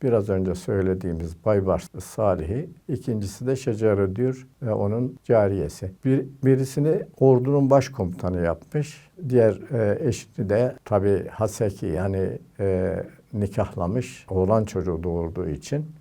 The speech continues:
nikahını almış ve onunla yetinmemiş, iktidara yani hükmettiği dönemde ona yönetimin birçok yetkisini vermiş. O kadar ki boş kağıda zaman zaman mührünü ve imzasını basan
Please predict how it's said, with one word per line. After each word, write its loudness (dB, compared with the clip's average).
nikahını -2
almış -4
ve 0
onunla 2
yetinmemiş, -2
iktidara 2
yani 2
hükmettiği -4
dönemde -2
ona -2
yönetimin -2
birçok -2
yetkisini -4
vermiş. -4
O -2
kadar -2
ki -2
boş 2
kağıda 4
zaman 0
zaman 0
mührünü 0
ve 0
imzasını 0
basan -2